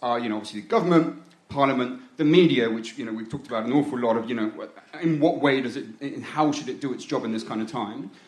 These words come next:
and the judiciary. Now, Parliament has stood up. I mean, what you've had is an overmighty executive that's basically been able to tap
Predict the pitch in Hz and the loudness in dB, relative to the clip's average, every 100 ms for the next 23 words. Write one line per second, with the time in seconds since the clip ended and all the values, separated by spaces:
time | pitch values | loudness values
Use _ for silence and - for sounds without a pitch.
0 | _ _ 160 147 131 147 240 180 104 76 | _ _ 2 4 4 2 0 -2 -8 -14
1 | 73 _ _ _ _ _ _ 143 139 - | -20 _ _ _ _ _ _ 0 2 4
2 | 208 240 160 131 117 - - - _ _ | 4 6 6 4 0 -6 -18 -20 _ _
3 | - 131 - - - 175 135 - 127 139 | -4 -2 -2 -6 2 4 4 0 -2 0
4 | 208 180 160 131 113 131 151 131 120 113 | 0 -4 -2 -2 0 0 0 0 -2 -4
5 | 120 98 110 - - 101 101 127 127 - | -6 -8 -8 -12 -14 -16 -16 -14 -6 2
6 | 170 170 143 131 123 120 110 107 - - | 2 2 -2 -2 -2 -4 -6 -10 -2 2
7 | 175 107 90 | 2 2 -2